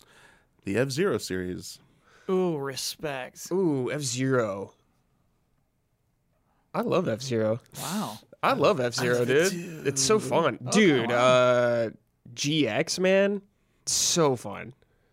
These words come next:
Speaker 3: And what was the N sixty-four one?
Speaker 1: There's F-Zero, uh, X, which
Speaker 3: That
Speaker 1: is
Speaker 3: was the sixty-four
Speaker 1: N sixty-four.
Speaker 3: one. Dude, oh,
Speaker 1: Yeah.
Speaker 3: man, I loved X.
Speaker 1: There are two on Game Boy.
Speaker 3: Mm-hmm.
Speaker 1: Um, yeah. I would, yeah.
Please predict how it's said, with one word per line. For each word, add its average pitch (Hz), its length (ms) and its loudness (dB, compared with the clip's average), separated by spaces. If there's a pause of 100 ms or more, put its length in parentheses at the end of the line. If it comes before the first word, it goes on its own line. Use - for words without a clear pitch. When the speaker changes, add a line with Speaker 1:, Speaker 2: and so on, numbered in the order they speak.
(760)
Speaker 3:
And 139 100 2
what 165 100 4
was 165 160 4
the 131 220 -2
N 139 120 0
sixty-four 120 580 -4
one? 110 340 -8 (160)
Speaker 1:
There's 110 560 2
F-Zero, 135 800 -2
uh, 107 240 2
X, - 640 -6
which - 140 -8
Speaker 3:
That 135 120 4
Speaker 1:
is 139 80 2
Speaker 3:
was - 20 -
the 110 60 2
sixty-four 131 640 2
Speaker 1:
N 92 60 -2
sixty-four. - 0 -
Speaker 3:
one. 98 60 -6
Dude, 110 200 -4
oh, 110 260 -2
Speaker 1:
Yeah. 104 60 -6
Speaker 3:
man, 104 180 -4
I 98 60 -8
loved 104 240 -8
X. - 340 -10 (260)
Speaker 1:
There 92 220 -4
are 95 60 -4
two 107 240 -8
on 117 140 -8
Game 92 240 -8
Boy. 87 320 -8 (160)
Speaker 3:
Mm-hmm. 120 380 -4 (440)
Speaker 1:
Um, 85 380 -10 (500)
yeah. 226 220 -2 (600)
I 120 100 2
would, 139 160 0
yeah. 98 280 -2